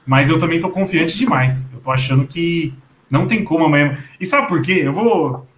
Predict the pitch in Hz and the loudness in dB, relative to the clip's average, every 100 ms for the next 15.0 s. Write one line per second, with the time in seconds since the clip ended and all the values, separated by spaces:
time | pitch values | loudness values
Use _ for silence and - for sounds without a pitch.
0 | - 165 226 220 208 208 214 196 196 196 | -4 -4 -4 0 0 0 -4 -2 -2 -2
1 | 190 202 196 196 190 151 147 135 120 113 | -4 -4 -2 -4 -4 -4 -2 -2 -4 -6
2 | 113 - _ _ _ _ _ _ 139 139 | -8 -14 _ _ _ _ _ _ 0 2
3 | 139 139 135 135 131 123 120 113 113 _ | 4 4 6 6 4 2 -2 -6 -12 _
4 | _ _ _ - _ _ 226 170 - 190 | _ _ _ -20 _ _ -4 -2 -2 -2
5 | 269 202 - 208 214 147 135 120 - - | -2 -2 -2 -4 -4 -4 -2 -2 -8 -16
6 | _ _ 147 - 196 220 208 214 226 202 | _ _ -6 -2 -2 -2 -2 -2 -2 -4
7 | 202 202 170 143 175 180 156 170 185 170 | -4 -4 -2 0 2 2 0 -2 -2 2
8 | 170 131 131 175 185 185 180 - _ _ | 2 4 2 0 0 -4 -8 -20 _ _
9 | 165 175 180 196 202 196 175 165 196 185 | -4 0 0 0 0 0 0 2 4 2
10 | 175 - 185 175 233 254 233 - 185 151 | 0 -2 -2 0 -2 0 -2 0 -4 0
11 | 165 156 147 165 156 156 165 151 139 127 | 0 0 -2 -2 -6 -6 -6 -4 -4 -2
12 | 127 147 - - _ _ _ 185 185 208 | 0 0 -2 -12 _ _ _ -4 -2 -2
13 | 220 208 - 151 123 143 151 139 131 - | -2 -2 0 0 2 4 4 2 -2 -4
14 | 208 190 131 135 160 156 - 131 131 120 | -4 -4 -2 -2 0 -2 -2 0 0 0